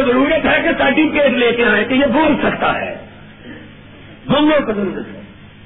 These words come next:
ہم کو ضرورت نہیں۔ مجھے حکم دیا تھا ہمارے شیخ نے، اور ہمارے انداز میں، اور اونچی بولو، ہمارے انداز میں، اونچی بولو،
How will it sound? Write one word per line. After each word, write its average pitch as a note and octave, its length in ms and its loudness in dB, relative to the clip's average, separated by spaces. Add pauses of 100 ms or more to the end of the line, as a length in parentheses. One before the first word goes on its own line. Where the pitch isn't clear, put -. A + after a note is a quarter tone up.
(800)
ہم F#3 100 0
کو A#3+ 240 0
ضرورت C#4 340 2
نہیں۔ E4 320 2 (840)
مجھے C4+ 200 2
حکم D4 320 2
دیا C#4+ 260 4
تھا C4 180 2
ہمارے B3+ 220 2
شیخ G3+ 360 -2
نے، D3 120 -8 (840)
اور G#3+ 180 2
ہمارے A#3+ 400 2
انداز B3+ 320 2
میں، D#4+ 540 0 (540)
اور C4 140 2
اونچی D4 240 0
بولو، D4 400 2
ہمارے - 300 0
انداز C4 280 0
میں، E4 320 0 (1000)
اونچی D#4 300 2
بولو، C#4 440 2